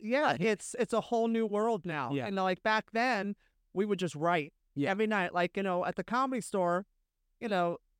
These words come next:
Speaker 1: you have fifteen-minute sets, and it's pass the baton. You
Speaker 2: Yeah.
Speaker 1: know, we bring each other up. So you'd start strong, throw your new shit in the middle, end strong. Boom.
Speaker 2: Yeah.
Speaker 1: So if it bombed, nobody gave a shit.
Speaker 2: Yeah.
Speaker 1: And, and then you worked on it, but we had so much time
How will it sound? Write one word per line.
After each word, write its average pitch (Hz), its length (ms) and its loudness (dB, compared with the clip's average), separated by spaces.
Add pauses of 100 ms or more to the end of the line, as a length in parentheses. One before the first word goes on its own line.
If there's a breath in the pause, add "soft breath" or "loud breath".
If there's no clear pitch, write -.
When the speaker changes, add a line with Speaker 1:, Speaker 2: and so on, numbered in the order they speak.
(260)
Speaker 1:
you 214 100 -4
have 196 180 4
fifteen-minute 190 640 0
sets, 180 420 2
and 180 140 0
it's 165 100 -4
pass 180 360 -2
the 196 100 -4
baton. 170 540 -2
You 147 140 0
Speaker 2:
Yeah. 151 100 4
Speaker 1:
know, 170 80 2
we 170 120 2
bring 180 280 2
each 175 160 -4
other 170 260 0
up. 165 180 0 (320 soft breath)
So 214 280 2
you'd 214 220 -2
start 208 380 2
strong, 208 540 0 (100)
throw 202 120 0
your 190 180 0
new 196 180 2
shit 220 240 2
in 185 60 -2
the 185 80 0
middle, 196 400 0
end 196 280 0
strong. 143 420 -2
Boom. 196 160 4
Speaker 2:
Yeah. 175 80 -2
Speaker 1:
So 180 120 0
if 170 80 -2
it 170 140 0
bombed, 208 340 2
nobody 185 280 2
gave 170 200 0
a 143 60 -6
shit. 139 240 -6
Speaker 2:
Yeah. 113 240 -2 (180)
Speaker 1:
And, 165 560 -2
and 185 140 2
then 190 140 2
you 202 100 4
worked 190 360 4
on 165 160 4
it, 160 100 -2
but 180 160 2
we 208 100 2
had 208 320 -2
so 208 260 0
much 208 360 -2
time 190 560 -4